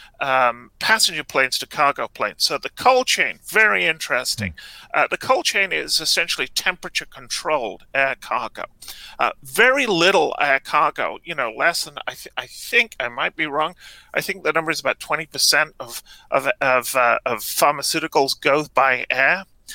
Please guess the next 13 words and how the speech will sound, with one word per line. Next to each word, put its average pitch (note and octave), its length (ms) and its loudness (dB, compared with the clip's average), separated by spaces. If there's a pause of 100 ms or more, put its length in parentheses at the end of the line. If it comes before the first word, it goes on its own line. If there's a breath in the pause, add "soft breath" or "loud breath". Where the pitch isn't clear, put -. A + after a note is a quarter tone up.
(300 loud breath)
And E3+ 100 2
a E3 40 6
lot G3 300 6
of A3+ 120 0
it - 200 2
is D#3 300 2
because - 440 -4
they D#3 160 0
haven't E3+ 500 -4
got D#3 180 -6
this C#3 160 -6
proper - 400 -6
documentation C3 1120 -6